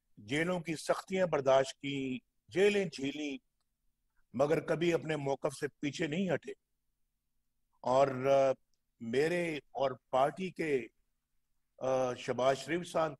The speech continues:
के, हम सब के शाना बशाना ये अपना साथ रहे और, अ, एक, अ, मुकम्मल, अ,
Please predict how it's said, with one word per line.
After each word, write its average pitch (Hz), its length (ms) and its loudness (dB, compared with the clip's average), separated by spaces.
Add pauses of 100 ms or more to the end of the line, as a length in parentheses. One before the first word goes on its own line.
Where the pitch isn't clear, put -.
के, 135 420 -4 (520)
हम 165 160 -2
सब 202 260 0 (140)
के 185 100 0
शाना 151 320 -2
बशाना 143 540 -2 (800)
ये 135 200 2
अपना 127 460 -2 (380)
साथ 127 380 0
रहे 123 300 -2 (960)
और, 120 420 2
अ, 127 220 0 (600)
एक, - 340 -8
अ, 123 160 0 (360)
मुकम्मल, 196 680 -2
अ, 151 200 4